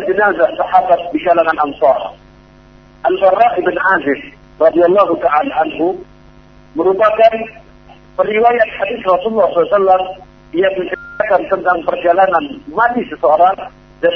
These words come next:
hadisnya paling lengkap. Kalau kita ingin bertanya tentang hadis Rasulullah sallallahu alaihi wasallam yang menceritakan tentang masalah salat, maka lihatlah dan tengoklah hadis Wa'il ibn Hujr.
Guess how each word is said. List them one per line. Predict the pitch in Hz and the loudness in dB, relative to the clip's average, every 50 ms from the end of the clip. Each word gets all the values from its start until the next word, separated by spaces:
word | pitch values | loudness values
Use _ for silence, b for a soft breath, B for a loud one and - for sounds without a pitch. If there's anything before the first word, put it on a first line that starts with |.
| - | -2
hadisnya | 165 165 359 370 - - 160 - | -2 -4 -4 -4 -6 -6 -4 -2
paling | 156 151 143 143 135 | 0 0 0 0 -2
lengkap. | 135 120 110 110 98 - - - - - - - - - - - _ _ - - - - - - - - - - - - - - - - | -4 -4 -4 -4 -4 -4 -8 -20 -20 -20 -20 -20 -20 -20 -20 -20 _ _ -20 -20 -20 -20 -20 -20 -20 -20 -20 -20 -20 -20 -20 -10 -2 2
Kalau | 170 180 220 220 - | 2 4 4 4 2
kita | - 226 - - 175 165 170 190 | 0 -6 -4 -2 -2 -2 -2 -2
ingin | 196 214 202 190 | -2 -2 -2 -2
bertanya | 185 - - 190 196 190 - 160 139 - - - - - - - _ - - - - | -4 -2 0 2 2 2 0 -2 -4 -6 -10 -14 -20 -20 -20 -20 _ -20 -20 -14 -6
tentang | - 147 147 143 - - - - | -4 -2 0 0 0 0 -2 -4
hadis | 147 139 156 190 180 | -6 -4 -4 -4 -2
Rasulullah | - 170 170 165 170 180 196 190 190 190 175 | 0 0 0 0 0 0 2 2 2 2 2
sallallahu | 180 180 180 180 180 190 185 180 185 180 | 2 2 2 2 4 4 4 4 4 2
alaihi | 175 180 185 190 190 180 | 2 2 2 2 0 2
wasallam | 185 196 196 202 226 240 240 - 254 - - - - - _ _ _ - | 2 2 2 2 2 0 -2 -4 -14 -18 -20 -20 -20 -20 _ _ _ -4
yang | 135 170 180 180 185 | -2 -2 -2 -2 -4
menceritakan | 180 180 180 175 180 - 220 214 208 214 175 156 151 - | -4 -4 -2 -2 -2 0 2 0 2 2 0 -2 -2 -4
tentang | 180 170 175 165 165 | -2 0 0 0 0
masalah | 165 156 - 170 170 165 160 170 | 0 -2 0 2 2 2 4 2
salat, | 175 190 214 220 - - - - - _ _ - 139 | 2 2 2 0 -2 -6 -12 -14 -20 _ _ -4 0
maka | 175 170 170 160 156 156 | 0 2 2 2 2 2
lihatlah | 156 151 - - - - 156 147 | 2 0 0 0 0 2 2 2
dan | 143 147 143 - - | 4 2 0 0 0
tengoklah | 147 143 330 - - 330 302 - - - - - - - - - | -2 -2 -2 -2 -2 0 -2 -2 -2 -4 -10 -16 -20 -20 -6 -2
hadis | - 156 147 151 - - | -2 0 0 -2 -4 -4
Wa'il | - 131 147 147 151 131 131 120 120 123 | -2 2 2 2 2 2 -2 -6 -6 -6
ibn | 123 123 123 110 - - | -6 -6 -6 -6 -6 -8
Hujr. | - - - 95 87 | -8 -8 -8 -10 -12